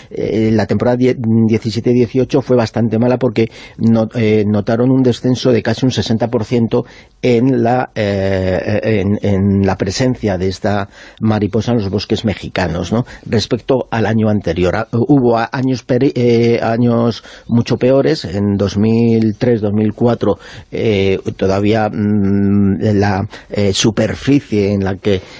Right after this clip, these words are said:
eh, habitaba en los bosques mexicanos esta,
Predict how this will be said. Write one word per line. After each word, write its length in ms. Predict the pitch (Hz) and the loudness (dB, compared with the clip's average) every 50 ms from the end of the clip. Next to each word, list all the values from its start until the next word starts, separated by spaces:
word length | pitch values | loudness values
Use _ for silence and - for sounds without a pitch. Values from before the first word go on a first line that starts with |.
| - - | -10 -4
eh, 360 | - 104 98 98 98 90 - - | -2 0 2 2 2 2 2 0
habitaba 640 | 107 104 98 92 - - 117 123 120 113 117 113 | 0 0 -2 -2 0 0 0 2 2 2 0 0
en 320 | 107 107 107 107 107 107 104 | 0 0 -2 -2 -2 -2 -2
los 160 | 107 101 104 | -2 -2 -2
bosques 300 | 110 107 - - 110 98 | -4 -4 -4 -4 -2 -2
mexicanos 520 | 107 98 104 110 - 123 113 113 98 - | -2 0 0 -2 0 0 0 0 -2 -2
esta, 360 | 110 101 - - 104 104 98 | -4 -6 -4 -2 -2 -2 -4